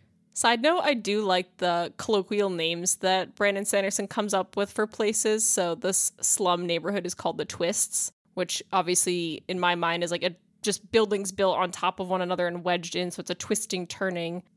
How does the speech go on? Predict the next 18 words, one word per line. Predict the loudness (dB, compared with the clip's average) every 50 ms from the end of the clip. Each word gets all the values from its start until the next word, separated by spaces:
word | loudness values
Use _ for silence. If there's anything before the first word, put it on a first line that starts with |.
| _ _
chaotic | -10 0 2 4 4 6 4 4 4 2 2 0 0 -4 -10 -14 -14 -8 -4
section | -4 -2 0 0 0 0 0 0 0 0 0 0 0 -4 -4 -4
of | -4 -2 -2 -4 -4 -4
the | -2 -2
city. | 0 0 0 -2 -2 -2 -4 -4 -4 -6 -10 _ _ _
But | 2 4 4 4 2 2 2 2
I | 2
like | 4 4 4 2 2
that | -2 -2 2
there's | 2 4 4 4 2
small | 2 0 0 2 4 4 4 4
little | 2 0 -2
place | -2 0 -2 -2 -2 -2 -4
names | -4 -4 -4 -4 -6
tucked | -4 -4 -4 -4 -4 -12 -8 -4
in | -2 -2 0 0 0 0
that | 0 0 0 0
aren't, | 0 0 0 0 -4